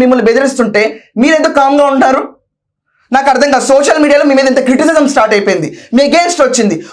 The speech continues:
Why aren't anyone vocal? Yes, ఈ రోజు చూసుకుంటే కనుక హెచ్సియులో అంగుళం స్వాధీనం చేసుకోలేదని చెప్పి బట్టి విక్రమార్క గారు రిలీజ్ చేశారు. Yes, this is an appreciable move.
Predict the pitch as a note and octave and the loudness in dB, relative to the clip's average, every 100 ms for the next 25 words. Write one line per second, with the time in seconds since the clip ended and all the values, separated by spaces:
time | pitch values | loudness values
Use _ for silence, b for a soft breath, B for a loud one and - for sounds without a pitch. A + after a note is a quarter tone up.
0 | - C#4 F4+ F4+ E4+ C#4+ C#4 C#4 B3 A#3 | -4 0 2 0 0 0 0 2 2 0
1 | G#3+ A3 F4 B4+ B B A#3+ C#4+ D#4+ D#4+ | 0 0 0 -2 B B 0 0 0 -2
2 | D#4 E4 C#4+ C4 C4 E4 B3 B3 E4 E4 | -2 -2 0 -2 -2 -2 -2 -2 -2 0
3 | B3+ B3+ C#4+ C#4+ C#4 B3 C4+ D#4 C#4+ C4+ | 0 0 0 0 0 -2 0 -2 0 -2
4 | B3+ C4 B3 A#3+ A#3 - A3+ A3+ B3 A#3 | 0 0 0 0 -2 0 -2 -2 -4 -2
5 | G#3 G#3 G#3 G3+ B3+ B3+ B - A#3 B3+ | 0 0 0 -2 -2 -6 B -4 -2 0
6 | B3+ G3+ F3 D3+ C#3+ - _ _ _ _ | -2 -4 -2 -4 -4 -12 _ _ _ _
7 | _ A#3 D4 G#4 - _ A#3+ E4+ - D#4 | _ -4 -2 -2 -8 _ -2 0 0 0
8 | - G#4+ F#4+ C4 B3+ A#3 | 0 0 0 2 2 0